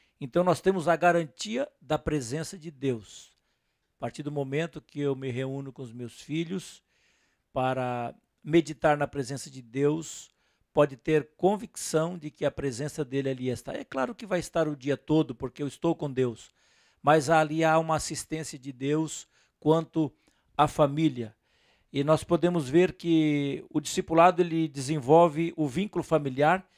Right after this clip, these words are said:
ele desenvolve que o amor, o perdão, a compreensão, a fé e a comunhão, conforme está aqui na nossa lição. E quando nós vamos acompanhando esta, este benefício da presença de Deus, Deus vai orientando a tudo que des-,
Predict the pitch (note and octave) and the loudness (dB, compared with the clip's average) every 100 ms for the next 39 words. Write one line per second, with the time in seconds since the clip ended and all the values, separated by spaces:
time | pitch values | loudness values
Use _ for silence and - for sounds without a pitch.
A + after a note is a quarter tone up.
0 | _ _ _ - D#3 C3 D#3 B2+ E3+ C#3+ | _ _ _ -6 -4 -2 0 6 6 6
1 | D3 D3+ C#3+ C#3 C#3 D#3 F#3 E3 - D3 | -2 -2 2 2 4 6 8 6 4 0
2 | C3 B2 E3 F3 D#3 C3+ D3 C#3 C#3+ C3 | 0 0 0 0 -2 -4 -4 -4 -6 -6
3 | - E3 D#3 C3 - D#3+ E3 D3+ D#3+ D3+ | -4 -2 0 0 0 2 2 0 -6 -10
4 | C#3+ E3 A3 - C3 D3 C#3 B2+ C#3 - | -8 -8 -8 -12 -6 -2 -2 -4 -6 -4
5 | C3+ B2+ B2 - A#2 G#2+ - G#2+ _ _ | -8 -6 -6 -6 -12 -12 -12 -12 _ _
6 | _ _ _ _ _ _ _ D3+ - A#3 | _ _ _ _ _ _ _ -4 2 2
7 | G#3+ G3+ F#3 C#3 E3+ D#3+ D#3 - D#3 D#3 | 4 4 4 2 0 0 -2 0 -4 -2
8 | C#3 D3+ F#3+ F#3 C3+ A#2+ _ _ _ _ | -4 -2 -2 -4 -8 -10 _ _ _ _
9 | _ _ C3+ C3 - C3+ B2 A#2+ A#2+ - | _ _ -2 -2 0 0 0 -2 -4 -10
10 | - - _ - _ _ _ E2+ C#3+ - | -18 -20 _ -20 _ _ _ -14 -14 -10
11 | D#3 C3+ D3+ D3+ C#3 - G3+ F#3 D3+ C3+ | -8 -2 -2 -2 -4 -4 -4 -4 -2 -2
12 | C3 D3 C3 C#3 C#3 C3+ B2 D#3 F3 B2 | -2 -4 -6 -8 -12 -12 -4 0 0 0
13 | C#3+ F#3+ E3 F#3+ F#3+ F#3+ E3 G3 A3 F3+ | 0 0 0 -2 -2 -2 -2 -6 -2 -4
14 | - B3 B3 - D#3+ D3 C3 | -4 -16 -16 -14 -6 -6 -6